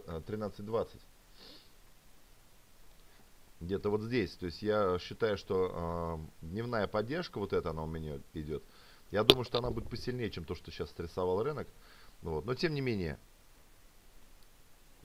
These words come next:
а, тем не менее, соответственно, а, идеальная была бы покупка, я считаю, тринадцать двадцать.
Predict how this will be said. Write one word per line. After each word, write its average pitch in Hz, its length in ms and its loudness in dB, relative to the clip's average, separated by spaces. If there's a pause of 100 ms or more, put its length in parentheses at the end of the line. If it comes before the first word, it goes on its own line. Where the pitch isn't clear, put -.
(120)
а, 85 260 -2
тем 131 240 -2
не 131 60 -2
менее, 113 320 0
соответственно, 95 640 -2
а, 85 240 -2
идеальная 107 400 2
была 98 220 6
бы 85 80 -6
покупка, - 420 -4
я 87 60 0
считаю, 95 260 2
тринадцать 92 400 -4
двадцать. 139 360 -4